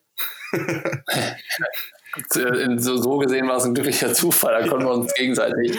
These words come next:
Speaker 2: äh, bemitleiden.
Speaker 1: <laughs> Ja. Und, äh, ja, ich meine, das Schlimmste war halt wirklich nach acht Wochen, also als ich die acht Wochen dann endlich mal überbrückt hab und dann,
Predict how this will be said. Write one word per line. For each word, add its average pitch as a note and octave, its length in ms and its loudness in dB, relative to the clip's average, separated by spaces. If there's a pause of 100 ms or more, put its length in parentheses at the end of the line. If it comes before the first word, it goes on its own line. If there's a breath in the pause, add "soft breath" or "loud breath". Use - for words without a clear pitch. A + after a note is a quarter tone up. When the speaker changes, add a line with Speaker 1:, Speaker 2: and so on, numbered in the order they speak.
Speaker 2:
äh, A2+ 380 0 (200)
bemitleiden. A2+ 920 0
Speaker 1:
<laughs> - 0 - (180)
Ja. E3+ 220 -2 (540 loud breath)
Und, A#2+ 300 -2
äh, A#2 440 -2 (500)
ja, G#2+ 460 -2
ich G#2 240 0
meine, C3+ 160 0
das - 80 0
Schlimmste D3+ 360 0
war C3 120 0
halt B2 160 -2
wirklich D3 240 -2
nach A#2 100 -2
acht C3 240 -4
Wochen, D3+ 460 -2 (320)
also A2+ 160 -2
als A2+ 160 0
ich C3 60 -2
die A2+ 100 0
acht C3+ 180 -2
Wochen C3+ 220 -2
dann A#2 120 -2
endlich C3 240 -2
mal A#2 120 0
überbrückt A#2 440 -2
hab D3 140 -4
und A2+ 140 -2
dann, A2+ 400 -2